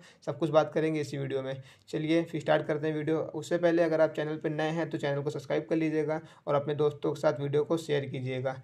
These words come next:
चलिए फिर बात करते हैं लास्ट ईयर एसएसएफ की कट ऑफ क्या गई थी फिजिकल की और फाइनल की, दोनों बात करते हैं। तो आप ये देख सकते हैं एसएससी जीडी दो हज़ार इक्कीस की एसएसएफ की कट ऑफ के बारे में बात कर रहा हूँ सिर्फ मैं, मैं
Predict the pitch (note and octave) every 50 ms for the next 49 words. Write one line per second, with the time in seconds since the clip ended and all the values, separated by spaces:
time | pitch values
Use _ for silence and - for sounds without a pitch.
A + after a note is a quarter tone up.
0 | - - - _ _ - D#3 D3+ E3 E3+ E3+ E3+ D3 D3 D#3 D#3 D#3 - D#3+ D3+
1 | D#3 E3+ D#3+ D3+ D3 D3 C#3+ - - D#3+ D#3 D#3 D#3 C#3+ - E3 D3+ - - D#3+
2 | D3+ D#3 C#3+ D3+ D3+ - - D3+ D3 D3 D3+ C#3+ D3 D#3 - - C#3+ B2 - -
3 | E3 D#3+ D#3 E3 E3+ F3 E3+ - D3 C#3 C3+ - D3 C#3+ C#3+ C#3+ D3 D3 D#3+ E3
4 | C3+ C#3 C3+ C3+ B2+ C3 B2+ B2+ - C#3 B2+ C3 D3+ D3+ C3+ C3+ C#3 - - _
5 | _ _ _ _ _ _ _ _ _ _ _ _ _ _ _ _ _ _ _ _
6 | _ _ _ _ _ _ _ _ _ _ _ _ _ _ _ _ _ _ _ _
7 | _ _ - F3+ F3 F3 E3+ F#3+ F3+ E3+ E3+ F3 E3+ F#3 F3 F3 - F#3 E3+ F3
8 | E3 E3 - F3+ E3 E3 D#3+ E3+ E3 E3 E3+ E3 D#3+ D#3+ D#3+ D#3+ E3+ E3+ E3 E3
9 | - - F3 E3 D#3+ D#3 - D#3+ - - F#3 - F#3 F3 F3 E3 D#3+ D#3+ D#3 -
10 | E3+ D#3+ D#3 D#3 D#3 D3+ D#3 D3+ D3+ - - D#3+ D#3 D#3+ D#3 D#3+ D#3+ F3 E3+ E3+
11 | F3+ E3 E3+ E3+ E3+ D#3 D3+ D3+ D#3 D#3 D#3 D#3 D3+ D3+